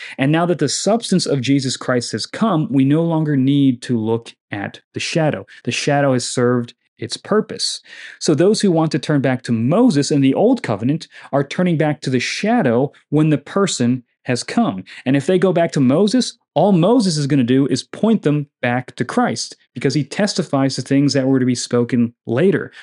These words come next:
Moses is a prophet who is paving the way for us to see a fulfillment of that prophetic office in Jesus Christ. Now, how do we know this works? Well, because the author of Hebrews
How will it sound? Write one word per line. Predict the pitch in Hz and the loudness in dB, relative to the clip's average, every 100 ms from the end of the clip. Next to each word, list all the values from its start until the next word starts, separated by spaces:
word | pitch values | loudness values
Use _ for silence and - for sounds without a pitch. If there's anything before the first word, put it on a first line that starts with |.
| - - | -18 -4
Moses | 123 175 220 147 139 - - - _ | 2 4 4 2 0 -4 -8 -20 _
is | - 131 - - - - | -2 -2 -2 -10 -18 -10
a | - | -10
prophet | - 185 190 - - - - - | -4 -2 -2 -2 -4 -6 -18 -2
who | 143 | 0
is | 123 - _ _ _ - | 0 -4 _ _ _ -6
paving | 175 196 196 185 | 0 2 4 4
the | 165 | 4
way | 151 180 | 4 2
for | 151 131 123 | 0 0 -2
us | - | -2
to | - | -4
see | - - 135 110 107 _ _ - | -2 2 2 2 -4 _ _ -10
a | 123 | -6
fulfillment | - - - 208 214 127 101 | -6 -6 -2 2 4 2 0
of | - 117 | -4 -2
that | 113 | -2
prophetic | 120 113 110 107 | -4 -4 -4 -2
office | 107 98 110 - - - | -6 -6 -8 -10 -12 -6
in | 117 113 113 _ | -2 -2 -4 _
Jesus | - 104 98 101 - _ _ | -10 -8 -8 -10 -12 _ _
Christ. | - 220 - - - - _ _ _ _ _ _ _ - | -6 -4 -4 -6 -10 -16 _ _ _ _ _ _ _ -4
Now, | 123 | -2
how | - 196 | 2 2
do | |
we | 196 | 4
know | 175 | 4
this | 156 143 185 | 2 0 -2
works? | 220 - - - _ _ - | -2 -2 -8 -10 _ _ -2
Well, | 131 156 | 0 0
because | 151 143 160 - | -4 -2 -2 0
the | 127 | -2
author | 147 196 | 0 0
of | 160 | 0
Hebrews | 131 117 113 135 160 - | 0 0 0 -2 -2 -8